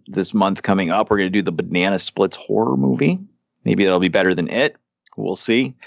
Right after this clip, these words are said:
And, uh, yeah, that's, that's about it. So, you know, check us out. Shout out to all the other shows in the Geek World All-Stars Podcast Network. Uh, I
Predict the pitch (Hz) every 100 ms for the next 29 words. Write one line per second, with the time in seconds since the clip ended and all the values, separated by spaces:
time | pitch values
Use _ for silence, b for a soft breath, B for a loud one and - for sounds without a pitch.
0 | B B 113 117 117 123 131 139 127 143
1 | 226 170 107 - 117 123 156 147 156 180
2 | 233 - - 190 190 175 - 123 87 -
3 | 110 120 123 87 113 175 - - b b
4 | b b - - 113 107 110 110 104 110
5 | 98 104 104 110 101 101 98 98 90 -
6 | _ _ _ - 101 98 - 98 101 92
7 | 85 101 82 92 - 90 90 90 82 92
8 | 90 - 76 - 87 101 - 123 104 -
9 | b b b - 117 - 127 135 165 180
10 | 170